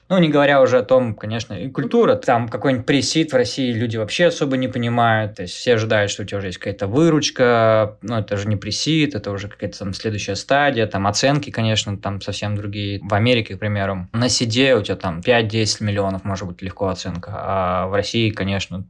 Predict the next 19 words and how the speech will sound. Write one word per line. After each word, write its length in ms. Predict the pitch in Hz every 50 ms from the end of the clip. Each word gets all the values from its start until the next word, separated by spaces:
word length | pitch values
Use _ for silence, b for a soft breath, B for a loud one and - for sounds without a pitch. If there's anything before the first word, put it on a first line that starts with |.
| _
таких 340 | - 98 95 - 98 95 -
оценок 380 | 101 - - 98 95 95 92 -
нету. 800 | 117 131 127 - 107 107 107 104 101 98 92 90 90 92 92 - _ _ - -
Это 160 | 95 90 -
уже 120 | 95 -
какой-нибудь 260 | 87 - 92 90 90 90
там, 80 | 90
может 300 | 95 98 101 101 98 98
быть, 80 | 98 95
даже 200 | 101 98 98 123
A-раунд 540 | - - 120 120 123 117 110 107 104 101 101
бывает, 320 | 101 98 101 95 92 90
такие 280 | - 90 - - 98 98
оценки. 540 | 92 - 98 95 95 92 - - - - - _
Плюс 220 | - 131 139 131 -
как 280 | - 175 175 - - _
просто 320 | - 143 165 190 175 180 -
это 220 | 165 - - 127
сделать? 500 | 110 104 117 110 101 92 92 90 -